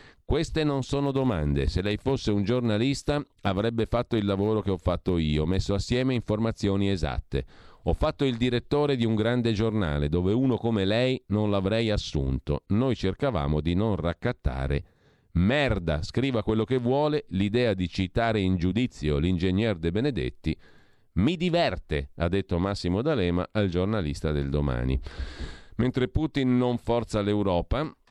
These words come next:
eh, non fo-, beh, chiedo, chiedo scusa, Putin non forza, l'Europa apre e oggi Draghi vola da Biden, scrive l'agente Betulla,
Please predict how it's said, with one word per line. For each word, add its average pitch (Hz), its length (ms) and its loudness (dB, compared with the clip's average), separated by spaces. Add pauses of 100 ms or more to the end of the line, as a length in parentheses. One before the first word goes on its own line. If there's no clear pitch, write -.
(260)
eh, 98 240 2
non 104 240 2
fo-, - 200 -4
beh, 90 360 -2
chiedo, 95 480 -4
chiedo 98 240 -2
scusa, 80 320 -4
Putin 147 500 -2
non 104 220 0
forza, 78 600 -4 (120)
l'Europa 95 720 0
apre 170 380 -2
e 117 100 0
oggi 110 320 2
Draghi 85 560 0
vola 87 320 0
da 87 140 0
Biden, 85 560 0
scrive 85 400 0
l'agente 82 460 0
Betulla, 87 560 0